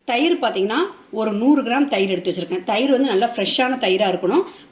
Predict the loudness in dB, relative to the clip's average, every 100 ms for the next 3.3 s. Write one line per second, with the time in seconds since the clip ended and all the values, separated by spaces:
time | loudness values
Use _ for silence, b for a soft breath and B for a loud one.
0 | 2 4 4 4 2 2 0 0 0 -2
1 | -4 -2 -2 0 0 0 0 0 -2 -2
2 | B B B -4 -4 0 0 0 -4 -4
3 | -2 -2